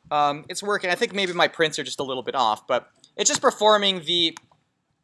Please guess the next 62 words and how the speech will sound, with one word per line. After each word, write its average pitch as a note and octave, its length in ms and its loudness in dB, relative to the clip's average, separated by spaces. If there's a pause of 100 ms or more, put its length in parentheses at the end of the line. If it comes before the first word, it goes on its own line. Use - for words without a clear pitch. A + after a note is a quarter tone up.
(180)
these G#3+ 160 -8
computations, C#3+ 600 -4
but C3+ 100 -4
in C3 80 -8
reverse. G#2+ 460 -10 (280)
Right? D3+ 120 -2
Instead E3 240 0
of - 80 -6
putting G3 180 0
stuff F3+ 220 -2
at D#3+ 60 -8
the E3 60 -2
end D#3+ 140 0
of C#3+ 60 -12
the D3 80 -2
list, C#3 320 -2
it's, - 160 -8
like, D3 100 -2
finding E3+ 240 4
the D3 80 -6
smallest D3 340 -2
thing C#3 140 -2
and C3 80 -10
putting C3+ 160 -8
it B2+ 40 -6
at A#2 40 -8
the A#2 80 -18
beginning A2+ 240 -10
of G2+ 60 -16
the F#2+ 80 -12
list. - 240 -16 (360)
So - 120 0
I F3+ 60 8
encourage G3+ 300 2
you G3 80 0
to F#3 60 0
go F3 140 2
look F#3 200 0
at F#3 80 -8
the E3 60 -14
code D#3+ 340 2
and, C#3+ 60 -4
like, B2+ 140 -4
play D#3+ 200 0
with D#3 120 -2
it D3 80 -2
a - 20 -6
bit. F#3 220 0 (760)
Uh, D3+ 540 8
so - 260 -8
we D3+ 140 -6
have C#3 240 -4
that. G#3+ 280 10 (200)
Do E3 80 -6
you F3 40 2
wanna F3+ 200 6
write F3+ 180 6
some E3+ 260 -2
test - 380 4
cases A#3+ 380 -2
for A3+ 160 -4
this? - 680 -4